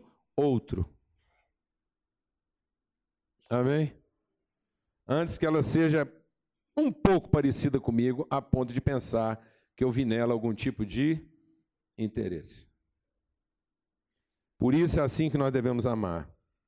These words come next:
Ele deu a vida por nós. Ele nos amou primeiro. E foi isso que fez com que a gente conhecesse o que o amor é.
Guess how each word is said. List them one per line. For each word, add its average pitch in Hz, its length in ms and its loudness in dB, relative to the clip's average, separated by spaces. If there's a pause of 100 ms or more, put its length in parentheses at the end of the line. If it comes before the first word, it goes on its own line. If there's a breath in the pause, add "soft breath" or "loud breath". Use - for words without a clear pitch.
(600)
Ele 135 240 0
deu 123 200 2
a 117 60 2
vida 110 240 0
por 104 200 -2
nós. 92 440 -6 (320)
Ele 143 180 0
nos 139 200 0
amou 117 220 0
primeiro. 95 560 -2
E 131 60 2
foi 147 280 0
isso 185 320 2
que - 140 -6
fez 101 500 -2 (380 soft breath)
com 117 140 -10
que 120 100 -4
a 110 80 0
gente 113 320 -4
conhecesse 110 760 -4
o - 60 -18
que - 120 -14
o 104 60 -8
amor 98 300 -6
é. 87 180 -10